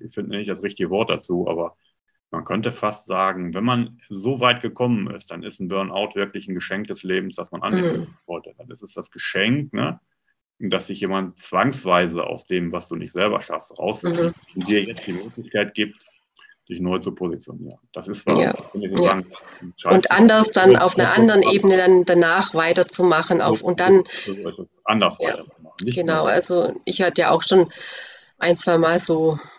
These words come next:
Speaker 1: Mhm.
Speaker 2: oder einmal auch einen richtigen Burnout mit allem drum und dran. Also, ähm, im Nachhinein kann ich sagen, ich bin dann wie Phönix aus der Asche wieder aufgestiegen.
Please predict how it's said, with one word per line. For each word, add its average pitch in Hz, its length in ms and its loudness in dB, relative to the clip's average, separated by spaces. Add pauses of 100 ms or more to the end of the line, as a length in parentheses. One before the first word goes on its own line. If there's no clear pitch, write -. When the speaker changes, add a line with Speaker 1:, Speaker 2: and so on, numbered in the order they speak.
(400)
Speaker 1:
Mhm. 120 260 -8 (140)
Speaker 2:
oder 156 180 0
einmal 160 240 0
auch - 160 -2
einen 165 100 -2
richtigen 165 440 -6
Burnout 160 500 0
mit 156 140 -2
allem 160 280 0
drum 160 220 -8
und 160 140 -6
dran. 156 200 -2
Also, 156 320 -2 (720)
ähm, 156 540 -4
im 175 100 0
Nachhinein 220 640 6
kann 196 280 2
ich 190 140 2
sagen, 180 320 4
ich 175 140 -2
bin 175 180 6
dann 170 180 4
wie 170 160 -2
Phönix 175 480 2
aus 156 220 -2
der 156 200 -2
Asche 143 300 0
wieder 147 220 0
aufgestiegen. - 680 -4